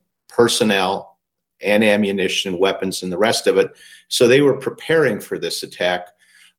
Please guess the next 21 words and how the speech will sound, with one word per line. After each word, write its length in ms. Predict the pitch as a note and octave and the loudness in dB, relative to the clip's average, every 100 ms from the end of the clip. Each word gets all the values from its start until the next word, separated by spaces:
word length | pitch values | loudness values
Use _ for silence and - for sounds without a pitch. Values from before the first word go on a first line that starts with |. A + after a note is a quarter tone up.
| - | 0
I, 320 | A#2+ - C3+ | 0 2 0
I 20 | |
think 320 | C3+ A#2+ - | 0 -4 -2
mainly 520 | A2+ A#2+ C#3+ D3 C3+ A2+ | -2 0 0 0 -2 -2
that 220 | G#2 - | -4 -6
this 260 | A#2 - | -10 -8
attack 500 | - A2 - A#2+ A#2+ | -8 -8 -2 -2 -2
will 80 | G#2+ | -4
serve 360 | G#2 - A2 G2+ | -6 -2 -2 -2
as 120 | G2 | -6
a 60 | G2 | -6
message 540 | G2+ G#2 - - - | -4 -4 -6 -12 -18
to 100 | - | -16
Tehran 640 | - F#2+ F#2 F#2 F#2 F#2 - _ _ _ | -2 0 2 0 0 -4 -8 _ _ _
is 160 | A2+ A2 | -2 2
that 200 | - A2 | 0 0
we 320 | A2+ D#3 F#3 | 2 4 4
are 120 | C#3+ | 4
willing 400 | G#2+ A2 G2+ F#2+ | 2 0 0 -6
to 100 | F2 | -10
escalate 680 | F2 F2 - F2 E2+ E2+ E2+ | -10 -8 -8 -8 -6 -8 -10